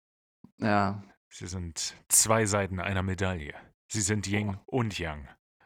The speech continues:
Speaker 1: Ich habe gerade irgendwas anderes überlegt, aber mir ist nichts eingefallen.
Speaker 2: <laughs>
Speaker 1: Der
Speaker 2: Es ist
Speaker 1: Two-Face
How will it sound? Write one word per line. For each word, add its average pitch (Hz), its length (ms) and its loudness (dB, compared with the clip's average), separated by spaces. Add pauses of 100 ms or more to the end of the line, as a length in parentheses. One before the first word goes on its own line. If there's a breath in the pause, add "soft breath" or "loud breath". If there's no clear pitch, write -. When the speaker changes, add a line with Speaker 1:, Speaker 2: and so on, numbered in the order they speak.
(720 loud breath)
Speaker 1:
Ich 110 140 0
habe 107 140 2
gerade 101 240 2
irgendwas 110 260 2
anderes 107 240 4
überlegt, 98 300 2
aber 95 80 4
mir 98 120 2
ist 95 80 -2
nichts 98 180 -4
eingefallen. 92 500 0
Speaker 2:
<laughs> 135 400 4
Speaker 1:
Der 107 420 6
Speaker 2:
Es 135 100 -8
ist - 100 0
Speaker 1:
Two-Face 117 680 6